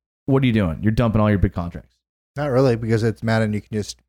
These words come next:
Speaker 1: Exactly. But so
Speaker 2: The cap's
Speaker 1: but
Speaker 2: a myth.
Speaker 1: what I'm saying is most people just will dump their, their contracts.
Speaker 2: Yeah.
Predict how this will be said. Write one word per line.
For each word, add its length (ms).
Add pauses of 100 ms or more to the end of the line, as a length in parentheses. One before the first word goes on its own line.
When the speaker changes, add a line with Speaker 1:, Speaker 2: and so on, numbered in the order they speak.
(180)
Speaker 1:
Exactly. 560
But 180
so 160
Speaker 2:
The 80
cap's 280
Speaker 1:
but 20
Speaker 2:
a 40
myth. 280
Speaker 1:
what 100
I'm 80
saying 220
is 120
most 280
people 240
just 180
will 180
dump 340
their, 340 (120)
their 140
contracts. 580
Speaker 2:
Yeah. 140